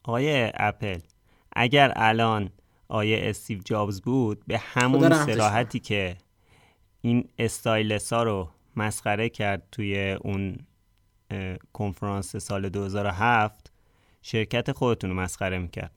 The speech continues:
Speaker 2: خدا رحمتش کنه. استیو جابز حداقل یه دونه چیز معرفی می‌کرد. یه وان مور تینگی بود. ولی الان دیگه یه وان مور تینگ هم که نیست، هیچی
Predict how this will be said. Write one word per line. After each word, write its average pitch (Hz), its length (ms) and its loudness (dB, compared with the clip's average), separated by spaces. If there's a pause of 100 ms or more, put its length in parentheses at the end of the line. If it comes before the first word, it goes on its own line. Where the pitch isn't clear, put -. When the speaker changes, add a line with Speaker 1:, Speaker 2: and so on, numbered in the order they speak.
(260)
Speaker 2:
خدا 202 160 6
رحمتش 147 440 4
کنه. 120 180 -2
استیو 143 220 0
جابز 180 180 4
حداقل 165 440 6
یه 185 160 6
دونه 190 440 4 (280)
چیز 185 300 4
معرفی 160 420 6
می‌کرد. 190 340 4
یه 170 180 8
وان 160 260 6
مور 151 200 6
تینگی 180 400 6
بود. 156 300 4 (580)
ولی 156 160 2
الان 165 240 6
دیگه 175 140 6
یه 180 100 10
وان 156 220 4
مور 147 180 2
تینگ 185 220 2
هم 160 180 6
که 151 120 4
نیست، 170 280 6
هیچی 190 360 0